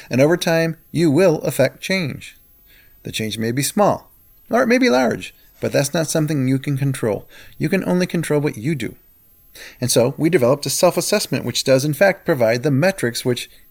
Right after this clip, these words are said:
I guess I'm so fond of. We ask people to answer a series of questions about how well they live out these six good habits in their life overall, and specifically how they live them out at work. There are no right or wrong answers,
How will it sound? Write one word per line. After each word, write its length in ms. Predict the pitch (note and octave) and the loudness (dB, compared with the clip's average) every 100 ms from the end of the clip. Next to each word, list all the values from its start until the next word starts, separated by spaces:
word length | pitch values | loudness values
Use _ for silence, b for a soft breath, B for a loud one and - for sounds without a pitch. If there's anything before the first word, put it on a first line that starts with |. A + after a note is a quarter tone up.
| _ - | _ -12
I 80 | |
guess 220 | G#2+ C3 B2+ | -4 -2 0
I'm 140 | C3 | -2
so 160 | C3 B2+ | 0 -4
fond 320 | - F#2+ G#2 | -4 -6 -6
of. 180 | A2+ - _ B B B B B | -8 -10 _ B B B B B
We 100 | C3+ | 2
ask 200 | C#3+ D3+ | 4 4
people 240 | - D#3 D3 | 0 -2 -2
to 120 | B2+ | -2
answer 280 | C#3 D3 C3 | -2 -2 -4
a 40 | |
series 280 | B2 D3 C3+ | -2 -2 -2
of 120 | B2 | -4
questions 460 | - E3+ - B2 A2 | 0 0 0 -4 0
about 380 | B2 C3 - B B | 2 2 0 B B
how 180 | - A3+ | 2 2
well 260 | G3+ F#3 F3+ | 4 4 4
they 200 | E3 D3 | 4 2
live 220 | C#3 D#3 | 2 2
out 180 | D3 B2 | 2 0
these 240 | C#3+ C3+ | -4 -2
six 220 | - D#3 | -4 -4
good 160 | - C#3 | -4 0
habits 300 | C#3+ C#3 C#3 | 0 0 -4
in 100 | - | -4
their 140 | A#2 A#2 | -2 0
life 320 | B2 D#3+ - | 0 0 -2
overall, 600 | A#2+ A2+ G#2+ B2+ B3+ C#4+ _ B B B | -6 -2 0 2 2 -2 _ B B B
and 120 | C3 | -4
specifically 600 | - C#3+ - C4 C4+ A#3+ | -2 -2 -2 -2 -2 -2
how 180 | D#3 D3 | 2 2
they 100 | C#3+ | 2
live 200 | C3+ C#3 | 0 0
them 120 | C3 | 0
out 220 | C3 B2+ A#2 | 0 -2 -4
at 80 | |
work. 640 | C3+ A#2+ E3 F3 - - _ _ _ _ _ B B B B | -8 -2 0 0 -2 -20 _ _ _ _ _ B B B B
There 100 | A#2+ | 0
are 140 | C#3 E3 | 4 4
no 160 | D#3+ | 4
right 240 | C#3+ C3+ D3+ | 4 2 0
or 100 | - | -2
wrong 240 | A#2+ C3 A#2 | 0 2 2
answers, 500 | C#3+ - D#3+ D#3 | 0 -2 -4 -6